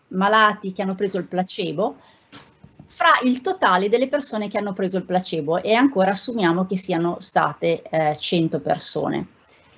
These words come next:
Quindi in totale duecento volontari,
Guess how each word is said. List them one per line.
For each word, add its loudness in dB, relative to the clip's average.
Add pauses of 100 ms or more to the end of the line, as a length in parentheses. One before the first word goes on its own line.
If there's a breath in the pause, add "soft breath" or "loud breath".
(360 soft breath)
Quindi 6
in 6
totale 6
duecento 2
volontari, 2